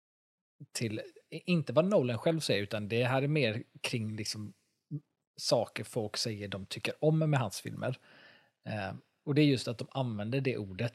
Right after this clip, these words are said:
jordad. De säger alltid så här att Nolans filmer, they're, they're, they're grounded in reality.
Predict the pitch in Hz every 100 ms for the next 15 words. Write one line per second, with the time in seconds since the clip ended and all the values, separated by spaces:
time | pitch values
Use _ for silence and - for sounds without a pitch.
0 | - 113 135 110 92 127 113 117 _ _
1 | _ - 110 127 110 107 104 104 101 -
2 | - - - - 127 117 110 - 127 104
3 | 104 - - 117 139 123 120 110 - -
4 | - _ - 110 101 117 117 110 90 107
5 | - - 101 107 107 95 - -